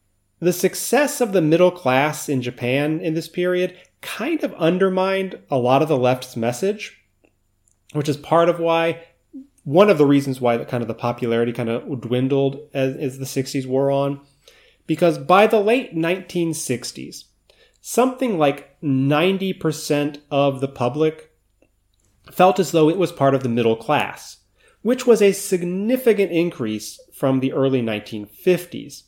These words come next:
when the working class definitely, they were, the working class in the nineteen fifties did not feel like they were the middle class, which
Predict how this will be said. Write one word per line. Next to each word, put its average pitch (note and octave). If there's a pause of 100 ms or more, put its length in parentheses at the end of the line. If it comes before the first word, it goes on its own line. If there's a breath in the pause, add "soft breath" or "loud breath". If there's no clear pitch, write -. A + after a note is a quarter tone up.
(380)
when C#3+
the C#3+
working D#3
class C3
definitely, C#3 (360 loud breath)
they E3
were, F3+ (280)
the D3+
working A#3
class F3
in E3+
the D#3
nineteen D3
fifties C3
did D#3
not D#3
feel C#3
like C3
they A2+
were A2
the A#2
middle G#2
class, C#3+ (1200)
which F3+